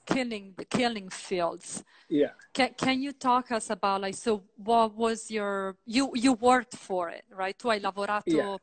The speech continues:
Speaker 1: per questo
Speaker 2: Eh,
Speaker 1: caso.
Speaker 2: eh, eh, Hang Noor era un originalmente era un medico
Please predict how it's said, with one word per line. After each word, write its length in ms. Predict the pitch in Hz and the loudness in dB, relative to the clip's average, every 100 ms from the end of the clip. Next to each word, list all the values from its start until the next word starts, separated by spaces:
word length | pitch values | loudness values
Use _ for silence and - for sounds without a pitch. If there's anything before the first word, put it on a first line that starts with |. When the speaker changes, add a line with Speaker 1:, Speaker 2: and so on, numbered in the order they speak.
| _ | _
Speaker 1:
per 160 | - 208 | -12 -12
questo 340 | - 135 127 - | -6 -4 -4 -8
Speaker 2:
Eh, 40 | |
Speaker 1:
caso. 540 | - 196 190 190 180 | -8 -8 -8 -8 -10
Speaker 2:
eh, 380 | 180 151 147 139 156 | 0 2 2 -2 -8
eh, 320 | 127 127 123 127 190 - 151 151 _ - | -8 -8 -10 -14 -20 -20 -20 -20 _ -12
Hang 260 | 156 151 | -10 -8
Noor 500 | 139 139 139 135 127 - _ | -6 -4 -4 -4 -6 -12 _
era 440 | 135 123 120 120 - | -10 -10 -10 -16 -16
un 260 | 117 117 120 _ _ | -14 -14 -16 _ _
originalmente 720 | 123 139 135 127 127 127 123 | -6 -6 -6 -4 -4 -6 -6
era 260 | 117 117 117 | -6 -8 -8
un 240 | 117 110 107 | -10 -12 -6
medico 600 | 120 120 110 110 101 | -4 -4 -4 -4 -6